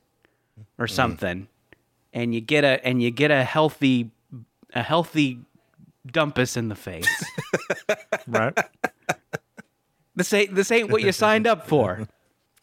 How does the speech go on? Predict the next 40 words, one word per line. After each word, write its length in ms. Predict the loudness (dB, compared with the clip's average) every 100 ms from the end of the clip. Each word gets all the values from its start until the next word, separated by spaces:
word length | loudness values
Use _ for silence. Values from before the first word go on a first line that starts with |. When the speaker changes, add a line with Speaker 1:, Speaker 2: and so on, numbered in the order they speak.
| _
Speaker 3:
I 200 | 0 2
don't 220 | 4 4 2
know. 400 | 4 4 4 2
I 200 | 2 0
think 320 | 0 -2 -2
it's, 200 | -2 -4 -8 0
I 140 | 0
think 280 | 2 -4 -2
it 140 | -4
brings 300 | 0 0 0
a 80 | 0
little 320 | 2 4 4 2
zip 420 | 0 0 0 -6 -4
to 120 | -2
the 80 | 0
operation. 1000 | -2 -2 -2 -4 -4 -8 -8 -10 -12 -14
You 80 | -6
know 60 | -4
what 100 | -2
I 60 | 0
mean? 200 | -2 -4 _ _
Speaker 2:
Yeah, 240 | 0 2
I 40 |
mean, 240 | 2 2 2
who's 200 | 2 2
not 160 | 2
looking 220 | 2 0 0
for 160 | 0
a 40 | 2
good 200 | 0 0
dumpus 340 | -2 0 0
in 60 | 0
their 120 | 0
face 280 | 0 0 0
every 180 | 0 0
now 180 | 0
and 100 | 0 0
then? 120 | 0
<laughs> 680 | 0 0 -4 _ -20 _ -10
Speaker 1:
Yeah. 400 | -6 -2 0 -2